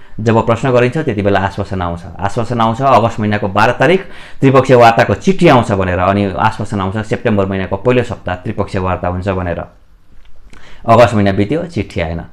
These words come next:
सेप्टेम्बर बित्न आँटिसक्यो, त्रिपक्षीय वार्ताको अत्तो पत्तो छैन। हिजोआज गठबन्धनका दलहरू पनि विकल्प खोज्नतिर लागेका छन्। भर्खरै मात्र कालेबुङमा मिटिङ भयो। किन?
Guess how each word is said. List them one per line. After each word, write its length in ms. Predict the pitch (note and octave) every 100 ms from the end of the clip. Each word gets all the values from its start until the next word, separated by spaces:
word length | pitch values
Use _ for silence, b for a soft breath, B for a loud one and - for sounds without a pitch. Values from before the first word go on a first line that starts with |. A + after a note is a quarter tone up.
| b b -
सेप्टेम्बर 400 | B2+ - B2+ A#2+
बित्न 240 | A#2 A#2+
आँटिसक्यो, 440 | B2 A#2 A#2 C3+ D3+
त्रिपक्षीय 460 | A#2+ A2+ G#2 G#2+
वार्ताको 380 | G2+ F#2+ G#2 -
अत्तो 260 | - G2 G#2
पत्तो 280 | - - G#2
छैन। 220 | A2 C3
हिजोआज 440 | A2+ G2+ A2 A2
गठबन्धनका 720 | A#2 A2+ C#3+ E3 F#3+ G3 G3 D3+
दलहरू 380 | B2+ C3 A#2
पनि 260 | A#2 D#3 G3+ B B
विकल्प 440 | A#2 F3+ G3+ G3+ F3
खोज्नतिर 520 | E3 B2+ B2+ A#2 G#2
लागेका 340 | F#2+ F2+ F2
छन्। 160 | F2 E2 - - b b b A#2
भर्खरै 300 | B2 D#3+ E3+
मात्र 240 | E3+ E3+
कालेबुङमा 480 | - B2+ A#2+ A#2 A2+
मिटिङ 300 | G2+ F#2 F2+
भयो। 220 | D#2+ E2 - - - - -
किन? 280 | B2 C3+